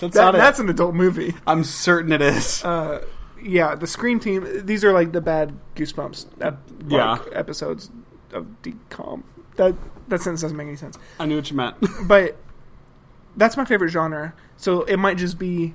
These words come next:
Speaker 2: my mom remembering seeing it because I love that type of decom
Speaker 1: That's
Speaker 2: so
Speaker 1: fair.
Speaker 2: much.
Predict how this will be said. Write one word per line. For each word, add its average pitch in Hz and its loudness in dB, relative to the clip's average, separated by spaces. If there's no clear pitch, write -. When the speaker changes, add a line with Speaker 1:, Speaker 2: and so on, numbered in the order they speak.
Speaker 2:
my 165 -4
mom 160 -4
remembering 175 2
seeing 175 0
it 185 -2
because 165 -6
I 156 -2
love 156 -4
that 160 -2
type 156 -8
of 180 -4
decom 214 -4
Speaker 1:
That's 226 2
Speaker 2:
so - 0
Speaker 1:
fair. 113 2
Speaker 2:
much. 123 -4